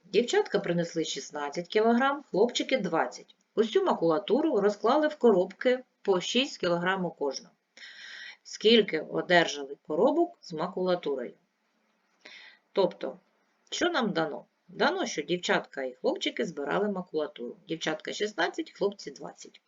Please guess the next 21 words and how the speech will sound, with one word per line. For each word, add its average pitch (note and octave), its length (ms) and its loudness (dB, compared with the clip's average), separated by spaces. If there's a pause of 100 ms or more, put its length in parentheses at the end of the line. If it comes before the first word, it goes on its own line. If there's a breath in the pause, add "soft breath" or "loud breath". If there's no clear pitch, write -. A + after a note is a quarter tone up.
Цю B3 140 -2
всю G#3 200 -2
макулатуру F#3 720 2
склали F3 640 0 (200)
разом. D#3 560 -2 (340)
Потім B3 420 4
її D4+ 320 4
розклали A3+ 640 2
по D3+ 200 -6
шість G3 320 -4
кілограм C#3+ 540 -8 (280)
кожну C#3+ 280 -6
коробку. C#3 560 -12 (1120 loud breath)
Поясніть, E4+ 560 4
як F#3+ 240 6
розв'язувала D#3 600 -2
Катруся D#4 680 4
і D#3+ 60 -2
як G3+ 260 0
розв'язував C#3 580 -8
Тарас. - 480 -8